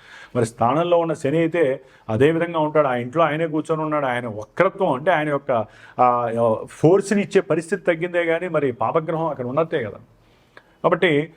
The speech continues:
మీకు అభీష్టం ఉంటుంది ఉద్యోగంలో ఎదగాలని, ప్రమోషన్స్ రావాలని. కానీ, ఆ, ఆయన ఇవ్వగలలేనటువంటి పరిస్థితుల్లో ఉన్నాడే కానీ కొంత మీరు గనక స్వయం కృషి చేసి ధైర్యంగా అడుగులు ముందుకు వేసి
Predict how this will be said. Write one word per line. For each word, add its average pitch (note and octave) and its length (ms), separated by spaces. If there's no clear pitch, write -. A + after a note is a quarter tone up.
మీకు D3+ 180
అభీష్టం E3+ 480
ఉంటుంది D#3+ 280
ఉద్యోగంలో D3+ 520
ఎదగాలని, C#3 520
ప్రమోషన్స్ C#3 560
రావాలని. A#2 460
కానీ, D3 380
ఆ, D3 80
ఆయన D#3 540
ఇవ్వగలలేనటువంటి E3 1300
పరిస్థితుల్లో E3 640
ఉన్నాడే D#3 400
కానీ D3 520
కొంత F3 260
మీరు E3 240
గనక D#3 280
స్వయం D#3+ 380
కృషి E3+ 400
చేసి C#3 280
ధైర్యంగా D#3 540
అడుగులు D3 300
ముందుకు C3+ 320
వేసి B2+ 440